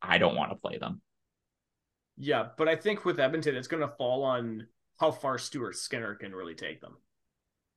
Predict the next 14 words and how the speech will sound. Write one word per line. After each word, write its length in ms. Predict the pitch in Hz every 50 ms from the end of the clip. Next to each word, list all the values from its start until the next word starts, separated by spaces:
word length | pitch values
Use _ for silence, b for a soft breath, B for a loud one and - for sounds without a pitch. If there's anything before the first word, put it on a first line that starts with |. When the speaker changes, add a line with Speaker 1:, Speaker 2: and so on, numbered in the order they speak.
| _ _ _
Speaker 1:
For 100 | 113 117
sure, 360 | 107 - - 98 87 92 90
because, 360 | 85 87 87 - 87 85 82 98
like, 180 | 80 71 - - _ _ _ _ _ _ _ _ _ _ _ _ _ _ _ _
Edmonton's 480 | - 123 120 131 123 110 - 117 107 - -
offense 420 | 92 90 92 - - 101 95 -
has 120 | 98 92 -
been 160 | 98 90 90
stellar. 440 | - - - 90 98 90 82 87 90
The 100 | 98 92
defense 540 | - - 107 117 113 - 101 90 82 -
seems 380 | - - 98 90 90 87 85 -
to 240 | - 107 85 82 - -
finally, 760 | - 82 78 82 92 95 95 92 87 82 80 76 69 73 -